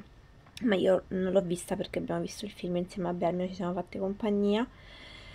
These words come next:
Ehm, però appunto adesso se non mi addormento <laughs> me la recupero, se no me la vedrò domani, adesso vediamo, perché in realtà sono stanca ma ancora non ho sonno, che penso di addormentarmi a breve, però vediamo se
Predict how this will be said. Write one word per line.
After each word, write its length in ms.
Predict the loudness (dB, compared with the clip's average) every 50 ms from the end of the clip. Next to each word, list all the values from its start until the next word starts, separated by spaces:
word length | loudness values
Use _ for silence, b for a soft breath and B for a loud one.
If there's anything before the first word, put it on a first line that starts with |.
| B B B B B -16 -4
Ehm, 920 | 4 6 8 10 10 10 10 8 6 4 2 0 0 -2 -2 -2 -4 -4 -4
però 200 | -4 -2 -2 -2
appunto 380 | -2 -4 -4 -6 -8 -6 -6 -4
adesso 280 | -4 -4 -4 -4 -8 -10
se 140 | -8 -8
non 240 | -6 -4 -4 -4 -2
mi 140 | -2 -2 -4
addormento 760 | -4 -2 -2 0 2 4 6 8 6 6 4 2 2 2 2 B B B
<laughs> 100 | B B
me 120 | 10 12
la 120 | 12 12 12
recupero, 520 | 10 10 8 4 0 4 4 6 6 6
se 160 | 4 4 0
no 140 | 2 2 2
me 160 | 2 2 2
la 600 | 4 4 4 4 4 2 2 0 0 0 -2 -4 -2
vedrò 420 | -2 -2 -2 0 -2 -2 -2 -2 -2
domani, 520 | -2 -2 -2 -2 -4 -4 -4 -4 -6 -6
adesso 300 | -8 -8 -10 -12 -14 -10 -10
vediamo, 400 | -10 -8 -8 -8 -8 -6 -6 -6
perché 260 | -8 -8 -4 2 4
in 60 | 4 4
realtà 340 | 4 4 2 2 2 2 0 -6 -14 -20 -20 B B B B B B B B B B
sono 260 | -4 0 2 4 4
stanca 440 | 2 2 2 4 4 4 4 2 2
ma 80 | 2 2
ancora 340 | 2 0 0 0 0 2 2
non 240 | 2 0 0 0
ho 60 | -2 -2
sonno, 480 | -4 -4 -2 0 0 0 2 0 0
che 120 | -2 -4 -6
penso 280 | -4 -4 -4 -4 -2 -2
di 40 | -2
addormentarmi 640 | -2 -2 -2 -2 -2 -2 -2 -4 -4 -4 -2 -2 -2
a 40 | -2
breve, 380 | -2 0 0 0 2 0 -2
però 180 | -4 -6 -8 -10 -8 -8
vediamo 420 | -8 -6 -6 -6 -8 -6 -8 -8
se 140 | -8 -8